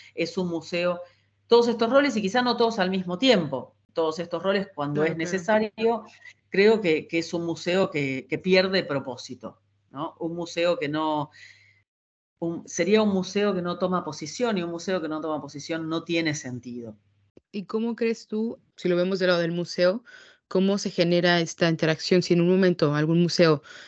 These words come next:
Speaker 2: ha sido completamente, a lo mejor, cerrado o distanciado de, de la comunidad, por decisión, por circunstancia, por lo que sea,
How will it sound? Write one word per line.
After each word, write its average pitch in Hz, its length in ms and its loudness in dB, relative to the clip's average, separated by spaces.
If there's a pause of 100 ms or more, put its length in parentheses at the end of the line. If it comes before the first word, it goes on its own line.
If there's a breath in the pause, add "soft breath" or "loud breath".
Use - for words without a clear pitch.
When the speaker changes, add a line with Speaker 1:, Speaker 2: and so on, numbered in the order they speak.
(140 loud breath)
Speaker 2:
ha 170 120 2
sido 175 360 4
completamente, 165 600 0
a 160 40 4
lo 160 80 0
mejor, 156 320 -4
cerrado 170 500 4
o 175 80 6
distanciado 156 640 0
de, 151 160 4
de 151 140 0
la 139 100 0
comunidad, 156 640 2 (440 loud breath)
por 170 160 8
decisión, 185 520 6
por 196 140 0
circunstancia, 185 580 -2
por 175 140 0
lo 160 100 2
que 175 120 -4
sea, 208 400 2